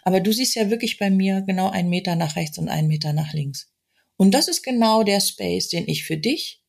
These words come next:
wertschätzend vorbereitet so habe. Genauso wie wenn du zu mir kommen würdest in mein Office. Ich habe einen Besprechungsraum. Den räume ich natürlich vorher auf, wenn ein Gast kommt. Ich stelle einen Kaffee auf den Tisch, ich stelle Kekse hin,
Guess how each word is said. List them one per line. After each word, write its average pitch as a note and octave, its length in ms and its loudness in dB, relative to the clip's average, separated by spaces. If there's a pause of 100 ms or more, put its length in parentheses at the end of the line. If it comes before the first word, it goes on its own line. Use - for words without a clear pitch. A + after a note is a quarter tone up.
wertschätzend E3+ 580 -4
vorbereitet D3+ 680 -4
so C#4+ 240 2 (420)
habe. E3 340 2
Genauso A3+ 480 2
wie G#3 160 4
wenn F3+ 400 0
du G3 120 4
zu F#3+ 160 -2
mir A3+ 500 4 (120)
kommen G#3 300 4
würdest G#3 340 4
in F3 100 0
mein E3 200 2
Office. D4+ 520 -2 (420)
Ich - 160 -2
habe G3 120 0
einen G3+ 80 6
Besprechungsraum. G#3 960 0 (380)
Den E3+ 120 4
räume E3+ 220 4
ich A3+ 100 2
natürlich A#3+ 280 2
vorher B3 220 2
auf, E4+ 140 -4
wenn F3+ 120 2
ein E3 40 2
Gast D#3 240 0
kommt. E3 220 -6
Ich - 80 -6
stelle E3 200 -4
einen D#3 100 -4
Kaffee A#3 300 -2
auf G3 120 0
den G3 140 0
Tisch, G#3 240 0
ich F#3+ 80 -6
stelle E3 200 -4
Kekse A#3 360 -6
hin, F#3 360 -2